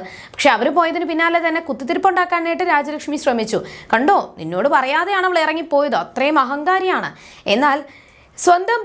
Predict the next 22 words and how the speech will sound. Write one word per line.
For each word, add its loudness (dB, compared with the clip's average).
ഭാര്യയെ 2
സംരക്ഷിക്കാൻ 0
പോലും 0
പറ്റാത്ത 2
എന്നോട് -2
അവൾ 2
എന്ത് -2
പറയാനെന്നാണ് 0
അവിടെ 0
തിരിച്ച് -4
വിശ്വൻ -2
ചോദിച്ചത്. -2
ശരിയാണ്, 4
ഒന്നെങ്കിലും 4
തൻ്റെ 2
ഭാര്യയ്ക്ക് 0
ഒരു 0
ഉറപ്പ് -2
നൽകാം, 0
ഇനി -4
അവളുടെ -2
ദേഹത്ത് 0